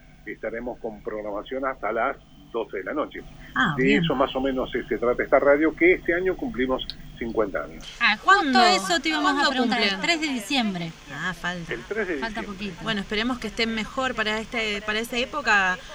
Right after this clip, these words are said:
Speaker 2: y si ya estamos por allá, vamos a pasar.
Speaker 1: Pero como no, nosotros vamos a hacer una gran fiesta, y si no pueden estar acá, nos vamos a comunicar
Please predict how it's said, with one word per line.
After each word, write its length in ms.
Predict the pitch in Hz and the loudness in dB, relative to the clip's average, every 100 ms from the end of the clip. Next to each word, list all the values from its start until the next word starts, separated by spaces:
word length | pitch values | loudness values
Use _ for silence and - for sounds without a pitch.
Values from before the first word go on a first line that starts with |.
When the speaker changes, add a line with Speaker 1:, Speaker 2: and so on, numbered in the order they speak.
| - 208 190 | -10 -10 -6
Speaker 2:
y 420 | 208 190 180 170 165 | -4 -2 -4 -6 -8
si 160 | - | -8
ya 120 | 165 226 | -8 -6
estamos 220 | 247 202 | -6 -4
por 140 | 190 | -4
allá, 220 | 185 - | -4 -2
vamos 240 | 359 196 180 | -4 -4 -6
a 40 | |
pasar. 340 | 196 269 294 170 - - | -6 -4 -6 -8 -10 0
Speaker 1:
Pero 260 | 120 113 110 | 2 4 0
como 220 | 123 123 | 0 0
no, 220 | 190 240 | 2 2
nosotros 300 | 190 131 143 143 123 | 2 0 -2 -2 -2
vamos 160 | 117 | -2
a 40 | 131 | -2
hacer 160 | 123 | -2
una 160 | 123 120 | -2 2
gran 280 | 139 143 135 | 4 2 0
fiesta, 360 | 170 185 220 | -2 0 2
y 120 | 170 127 - | 0 0 -4
si 60 | 110 107 104 | -4 -4 -4
no 140 | 120 | -4
pueden 240 | 120 123 | -2 -2
estar 220 | 113 120 117 | -2 0 0
acá, 180 | 180 | 2
nos 280 | 214 170 139 - - | 0 0 -4 -6 -2
vamos 240 | 117 110 107 | 0 0 -2
a 40 | |
comunicar 480 | 107 107 107 127 123 | -4 -4 2 4 4